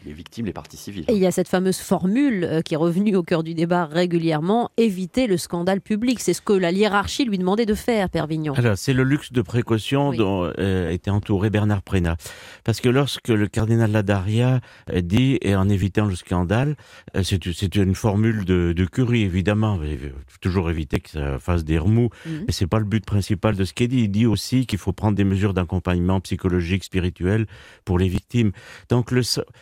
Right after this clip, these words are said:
Speaker 3: le centre du procès, c'est pas le cardinal Barbarin, euh, c'est l'approche des victimes. Et c'est ça qui a été loupé.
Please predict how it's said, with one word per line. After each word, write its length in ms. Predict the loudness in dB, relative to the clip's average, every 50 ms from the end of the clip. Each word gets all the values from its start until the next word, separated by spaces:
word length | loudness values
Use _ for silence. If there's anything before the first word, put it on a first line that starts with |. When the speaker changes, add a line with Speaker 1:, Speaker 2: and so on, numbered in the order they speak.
| _ -4
Speaker 3:
le 80 | -2
centre 260 | 0 2 2 2 2 2
du 100 | 0 -2
procès, 420 | 0 -2 -2 -2 0 0 0 0
c'est 220 | 0 0 -2 -2
pas 160 | 0 0 -2 -2
le 60 | 0
cardinal 340 | -2 -2 0 2 0 2 0
Barbarin, 480 | 0 -2 -2 -2 -2 0 0 0 0 -2 -6 -14 -20 -20 -20 -16 -8 -6
euh, 40 | -4 -4
c'est 500 | -2 -4 -2 0 2 2 4 2 0 0
l'approche 460 | 0 -2 -2 -2 -2 0 0 0 2 2
des 100 | 2 0
victimes. 460 | 0 0 -2 -2 0 0 2 2 0
Et 60 | -2
c'est 140 | -4 -4 -6
ça 180 | -2 0 0 0
qui 120 | 0 0
a 40 | 0
été 200 | 0 0 0 0
loupé. 360 | 0 0 -2 0 -2 -2 -2